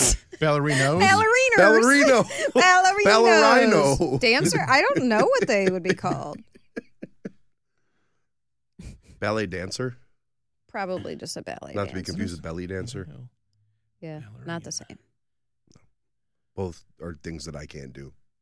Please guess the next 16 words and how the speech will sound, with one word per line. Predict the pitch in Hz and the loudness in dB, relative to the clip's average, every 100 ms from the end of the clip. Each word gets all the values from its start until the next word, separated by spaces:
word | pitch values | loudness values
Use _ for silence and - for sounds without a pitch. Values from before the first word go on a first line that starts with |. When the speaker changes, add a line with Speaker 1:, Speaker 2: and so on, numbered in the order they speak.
| _ _ | _ _
Speaker 2:
Same. | - 135 - 120 _ _ - | -20 -18 -18 -20 _ _ -10
Speaker 1:
Okay, | 127 110 | -6 -6
so | 98 139 123 120 - _ _ _ _ _ _ | -8 -8 -8 -8 -10 _ _ _ _ _ _
it | - 139 | -10 -8
says | - 175 160 - 113 - _ _ _ _ _ _ _ _ - | -4 -4 -4 -10 -18 -20 _ _ _ _ _ _ _ _ -12
male | 117 117 110 110 - _ _ | -8 -6 -8 -12 -20 _ _
ball-, | 113 101 98 - _ | -12 -10 -12 -16 _
ballet | 113 104 95 85 | -16 -16 -16 -20
dancer. | 76 90 - - - _ - | -20 -20 -20 -20 -20 _ -16
What | 143 | -12
do | 170 | -10
you | |
call | - 135 | -8 -6
a | |
male | 113 113 113 107 | -6 -8 -8 -12
ballerina? | 104 98 - 85 78 _ | -14 -18 -20 -20 -20 _